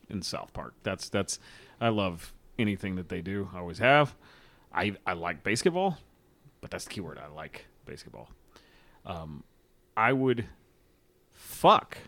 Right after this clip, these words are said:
basketball. See, y'all thought I was gonna kill it, didn't you? Now,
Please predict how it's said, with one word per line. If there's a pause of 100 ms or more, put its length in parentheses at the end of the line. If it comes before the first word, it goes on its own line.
(300)
basketball. (880)
See,
y'all
thought
I
was
gonna
kill
it,
didn't (520)
you?
Now,